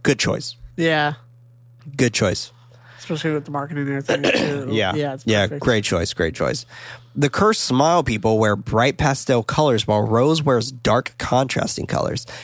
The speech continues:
Speaker 1: showing the diff-, difference between happy and sad. Hmm.
Speaker 2: There you go.
Speaker 1: Shit. Okay.
Speaker 2: I like it.
Speaker 1: Okay. Uh, a thirty-second teaser was released during Top Gun Maverick and Crimes of the Future.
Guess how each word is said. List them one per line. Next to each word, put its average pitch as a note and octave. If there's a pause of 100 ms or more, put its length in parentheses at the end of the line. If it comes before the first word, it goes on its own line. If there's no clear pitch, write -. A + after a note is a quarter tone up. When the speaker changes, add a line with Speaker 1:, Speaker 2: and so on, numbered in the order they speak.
Speaker 1:
showing C#3
the A#2+
diff-, A2 (100)
difference A#2
between -
happy G#2+
and F#2
sad. - (760)
Hmm. E5
Speaker 2:
There A#3
you F#3
go. G3 (640)
Speaker 1:
Shit. C5+ (680)
Okay. - (260)
Speaker 2:
I A3
like D#3+
it. A#3+ (320)
Speaker 1:
Okay. C5+ (1500)
Uh, D3 (840)
a D3+
thirty-second G3
teaser D#3
was B2
released B2+
during A#2+
Top C3+
Gun C3+
Maverick B2+
and G2
Crimes A2+
of G#2+
the G#2
Future. -